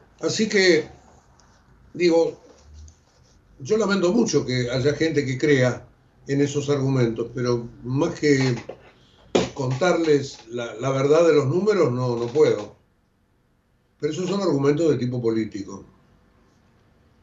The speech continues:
Bueno, y les decía <clears throat> que más allá de todo esto, <clears throat> la palabra devaluación está prohibida. Y entonces, para evitar irritar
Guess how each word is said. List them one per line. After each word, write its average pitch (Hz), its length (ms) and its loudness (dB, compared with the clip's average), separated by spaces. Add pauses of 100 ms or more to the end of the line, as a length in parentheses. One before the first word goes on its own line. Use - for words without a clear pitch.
(920)
Bueno, 180 260 6
y 190 100 4
les 226 180 6
decía 185 640 0
<clears throat> 175 380 -4
que 156 100 -4
más 208 220 0
allá 202 240 2
de 196 60 0
todo 196 320 2
esto, 131 460 -4 (920)
<clears throat> - 1080 0
la 160 140 -8
palabra 196 360 0
devaluación 180 920 -2
está 135 240 -10
prohibida. 113 640 -4 (880)
Y 156 100 -4
entonces, 208 440 0
para 139 480 0
evitar 127 480 2
irritar 175 680 2